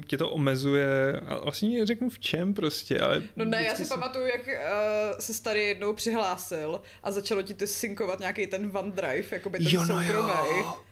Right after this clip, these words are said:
Speaker 1: Mě to, no, no, to, to
Speaker 2: To bylo
Speaker 1: fakt.
Speaker 2: hodně creepy.
Speaker 1: A to fakt je už divný, jako když se vám ty jednotlivý služby Microsoftu začnou úplně chaoticky jako
Speaker 2: Synchronizovat na
Speaker 1: synchronizovat
Speaker 2: počítačích a v
Speaker 1: a
Speaker 2: situacích, kdy to vůbec nepotřebuješ a jako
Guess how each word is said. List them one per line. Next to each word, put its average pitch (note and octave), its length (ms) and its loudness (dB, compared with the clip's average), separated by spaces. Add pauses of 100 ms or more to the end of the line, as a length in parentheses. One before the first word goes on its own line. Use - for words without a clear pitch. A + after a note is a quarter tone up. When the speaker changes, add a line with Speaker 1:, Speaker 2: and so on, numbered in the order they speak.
(440)
Speaker 1:
Mě C3+ 180 4
to, D3 120 0
no, C#3+ 220 6
no, B2 160 2
to, - 180 -6
to A#2+ 100 -8
Speaker 2:
To F#3+ 160 -8
bylo G3+ 160 0
Speaker 1:
fakt. A3+ 80 2
Speaker 2:
hodně A3+ 220 -2
creepy. - 320 -10 (680)
Speaker 1:
A C#3 60 -2
to D3 120 0
fakt C#3 200 -2
je C3+ 140 4
už C3+ 240 -4 (140)
divný, C3 420 2
jako A#2+ 180 4
když B2+ 120 2
se C3+ 100 0
vám B2+ 100 0
ty C3+ 80 -2
jednotlivý C3 360 -2
služby C3+ 280 2
Microsoftu B2+ 540 0
začnou C3 240 4
úplně C3 200 0
chaoticky B2 540 -2
jako - 640 -2
Speaker 2:
Synchronizovat G#3 720 -2
na - 60 2
Speaker 1:
synchronizovat A#2+ 580 2
Speaker 2:
počítačích - 240 -2
a - 120 0
v - 40 -2
Speaker 1:
a - 20 -4
Speaker 2:
situacích, F#3 460 -4
kdy F#3+ 140 0
to F#3 100 -2
vůbec F3+ 200 -4
nepotřebuješ F3+ 560 -2
a B2 100 -2
jako F#3+ 260 -2